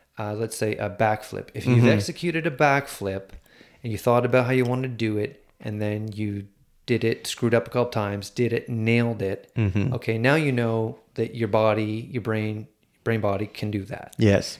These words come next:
Speaker 1: So now it's not, okay, it's not about whether you have the physical capability.
Speaker 2: Yeah.
Speaker 1: It's about whether you can replicate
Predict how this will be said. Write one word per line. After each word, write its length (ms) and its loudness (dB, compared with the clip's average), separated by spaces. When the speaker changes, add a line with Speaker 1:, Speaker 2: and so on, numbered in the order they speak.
Speaker 1:
So 200 0
now 400 2
it's 240 -4
not, 280 -4
okay, 260 0
it's 140 -6
not 160 0
about 260 0
whether 200 0
you 120 -2
have 140 -4
the 80 -8
physical 720 -2
capability. 840 -6
Speaker 2:
Yeah. 240 4
Speaker 1:
It's 180 -6
about 260 2
whether 200 2
you 220 -2
can 440 -6
replicate 800 -6